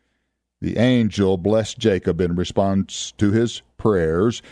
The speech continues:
He tried to fight off this adversary, but then realized it was a source of blessing, so he clung to it. I want you to see your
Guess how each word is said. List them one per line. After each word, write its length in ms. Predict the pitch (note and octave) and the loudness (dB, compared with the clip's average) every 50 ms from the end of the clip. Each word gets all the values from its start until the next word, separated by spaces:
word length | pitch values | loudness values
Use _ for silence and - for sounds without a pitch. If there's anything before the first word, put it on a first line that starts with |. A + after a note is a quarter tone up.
| - _ | -4 _
He 120 | - A2+ | 0 2
tried 260 | - E3+ F3 G#3+ D3 | 2 4 2 4 2
to 80 | B2 A#2 | 2 0
fight 320 | - - E3+ E3 E3 E3 | 2 0 2 2 2 2
off 220 | F#3 G3+ G#3 - - | 2 0 0 0 0
this 180 | C#3+ A#2+ - | 0 0 0
adversary, 680 | A#2+ G#2+ G2+ F#2 E2+ F2+ E2+ - - F2 E2 G2 C3 | 0 0 -2 -2 -2 -6 -4 -4 -4 -2 0 0 0
but 220 | C#3+ A2+ G#2+ F2+ - | 0 0 -2 -2 0
then 220 | F3+ F#3+ F3+ D3 | -2 -2 0 0
realized 500 | A#2+ A#2 A#2+ A2 A2 A#2 C3+ D3+ C#3+ A2+ | 0 2 2 2 2 2 2 0 0 -2
it 80 | C#3 C#3+ | -2 -4
was 140 | C#3 B2 C3+ | -4 -4 -4
a 40 | |
source 320 | B2+ - C#3+ C#3 C#3 C3+ - | -2 0 0 0 2 2 0
of 140 | C#3+ B2+ A2+ | -2 0 2
blessing, 400 | D#3+ F#3 F#3 D3+ - C#3+ C#3 B2+ | 0 0 0 0 0 -2 -2 0
so 220 | - D3 C#3 C3 | 0 2 2 2
he 100 | C#3 D3 | 2 0
clung 400 | C#3 - - D#3 D#3+ E3 E3+ E3 | -2 -2 0 0 2 2 0 -2
to 220 | - - F#3+ G3+ F#3 | -2 0 2 2 2
it. 240 | C3+ G2 - - - - - - - _ _ _ _ _ _ _ _ _ _ _ _ _ _ | 2 0 -2 -8 -16 -20 -20 -20 -20 _ _ _ _ _ _ _ _ _ _ _ _ _ _
I 160 | - F#2 F#2+ | -8 -6 -6
want 360 | G#2 A2 B2+ D3 D3 - - | -4 -2 -2 -2 -2 -2 -2
you 100 | C#3+ C#3 | -2 -2
to 120 | B2+ A2+ F#2+ | -2 -2 -4
see 360 | - - - C3+ C3 C3 C3 | -4 -2 -2 0 0 2 2
your 400 | B2 A#2 A#2+ C3 C3+ C#3 C3+ B2+ | 2 2 2 2 0 0 -2 -4